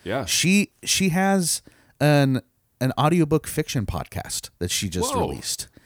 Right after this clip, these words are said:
Speaker 1: Wow.
Speaker 2: So she wrote a book. She wrote a
Speaker 1: Okay.
Speaker 2: fiction, a fiction book. And instead of trying to go this whole self-published route and all that stuff, she
Speaker 1: Yeah.
Speaker 2: broke it up into episodes, and she's reading it
Speaker 1: Okay.
Speaker 2: as a podcast.
Speaker 1: Cool.
Speaker 2: So it's kind of like an audiobook,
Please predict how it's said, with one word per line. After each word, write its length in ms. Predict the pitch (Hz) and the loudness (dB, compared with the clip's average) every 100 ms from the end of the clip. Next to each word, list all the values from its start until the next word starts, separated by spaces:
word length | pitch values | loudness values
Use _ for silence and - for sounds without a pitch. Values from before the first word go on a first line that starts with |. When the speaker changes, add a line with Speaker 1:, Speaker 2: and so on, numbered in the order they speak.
| _ - | _ -4
Speaker 1:
Wow. 500 | 139 226 262 82 - | -2 0 -2 -2 -6
Speaker 2:
So 320 | - - 131 | -2 2 4
she 260 | 110 - 190 | 4 4 4
wrote 220 | 185 202 | 6 6
a 40 | 202 | 6
book. 360 | - - - - | 4 -2 -8 -12
She 180 | - 127 | -4 0
wrote 140 | 131 | 2
a 40 | - | 2
Speaker 1:
Okay. 60 | - | 0
Speaker 2:
fiction, 340 | 107 - 170 - | -2 -2 -2 -4
a 40 | |
fiction 360 | - 131 - 175 | -2 -2 -2 -2
book. 320 | 160 160 - - _ - - | -2 -4 -8 -20 _ -20 -6
And 120 | 143 139 | 0 0
instead 300 | 120 165 170 | 2 4 2
of 80 | 156 | 2
trying 220 | 170 165 | 0 0
to 60 | |
go 140 | 147 147 | 2 2
this 260 | 123 - | 2 0
whole 240 | - 131 131 | -2 0 2
self-published 760 | - 117 117 - 107 101 98 | 2 2 2 0 -2 0 -2
route 280 | 101 95 95 | 0 2 2
and 60 | 90 | 2
all 80 | 92 | 0
that 140 | 98 | -2
stuff, 300 | - 71 - - - - | -2 -6 -8 -14 -20 -6
she 60 | 92 | 0
Speaker 1:
Yeah. 140 | 113 | 0
Speaker 2:
broke 360 | 95 110 143 170 | 2 4 4 4
it 100 | 151 | 4
up 240 | 98 - | 2 2
into 300 | - 104 - | -2 -4 -2
episodes, 640 | 139 - - 80 60 - - | -2 0 -2 -2 -4 -8 -8
and 200 | 98 95 | -4 -2
she's 280 | 95 101 90 | -2 -4 -4
reading 420 | 87 147 220 87 | -4 -4 -4 -4
it 280 | 76 64 - - _ | -6 -8 -12 -16 _
Speaker 1:
Okay. 200 | 104 104 101 | 0 2 2
Speaker 2:
as 200 | 107 - | 0 -2
a 80 | - | 0
podcast. 760 | 190 208 147 80 58 - - - _ _ | 2 0 0 -4 -4 -8 -10 -14 _ _
Speaker 1:
Cool. 380 | - 131 139 - | 0 0 2 -4
Speaker 2:
So 180 | - 143 | -4 -2
it's 80 | 110 | 0
kind 160 | 147 139 | 2 2
of 60 | |
like 120 | 143 156 | 2 0
an 100 | 131 | 2
audiobook, 680 | 123 120 110 101 113 - | 4 6 6 4 0 -2